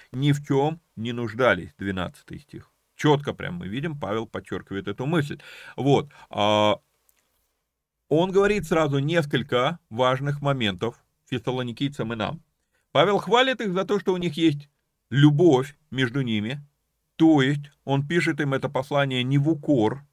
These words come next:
хотя мы видим, периодически укоризна встречается в этом послании. Вот.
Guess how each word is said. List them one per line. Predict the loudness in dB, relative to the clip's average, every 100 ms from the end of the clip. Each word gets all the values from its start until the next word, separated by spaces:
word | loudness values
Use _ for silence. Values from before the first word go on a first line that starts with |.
| _ _ _ _ _ _ _ _ 0
хотя | 4 4
мы | 4
видим, | 2 0 -2
периодически | 0 2 2 -2 -6 -4
укоризна | -4 2 2 4 0 -2
встречается | -6 -8 -4 0 0 -2 -8
в |
этом | -10 -12
послании. | -14 -12 -10 -10 -14 _ _ _ _ _
Вот. | -2 2 2